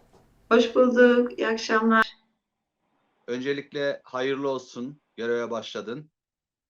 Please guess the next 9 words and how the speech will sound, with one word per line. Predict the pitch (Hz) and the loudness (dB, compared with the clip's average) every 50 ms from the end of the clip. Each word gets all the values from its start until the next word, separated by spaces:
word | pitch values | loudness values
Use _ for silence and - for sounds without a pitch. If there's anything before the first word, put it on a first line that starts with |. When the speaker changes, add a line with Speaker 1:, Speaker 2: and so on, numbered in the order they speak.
| _ _ _ _ - | _ _ _ _ -2
Speaker 1:
Teşekkür | - 226 226 226 277 277 277 294 | 0 0 2 2 2 2 2 2
ederim. | 294 285 285 262 254 262 | 2 4 4 2 2 2
Çok | 254 - 269 262 - | 0 -2 -4 -4 -4
sağ | - - 226 208 196 196 | -4 0 4 4 4 4
olun. | 185 190 190 190 - _ _ _ _ _ _ _ _ _ _ _ _ _ _ _ _ _ _ _ _ _ _ _ _ _ _ _ _ - | 2 -2 -4 -6 -10 _ _ _ _ _ _ _ _ _ _ _ _ _ _ _ _ _ _ _ _ _ _ _ _ _ _ _ _ -8
Speaker 2:
Yurdagül | 139 180 214 233 269 277 285 294 | -6 -4 -2 -2 -4 -4 -4 -6
hocam, | 285 269 233 233 226 190 165 139 - _ _ | -6 -4 -4 -4 -4 -4 -6 -8 -12 _ _
göreve | 120 113 143 160 180 196 208 214 214 196 | -12 -6 -4 -4 -2 -2 -2 -4 -4 -4
başladın. | 190 196 202 196 - - 202 202 190 208 202 180 131 113 - _ | -4 -6 -6 -6 -8 -8 -8 -6 -4 -4 -4 -4 -6 -8 -12 _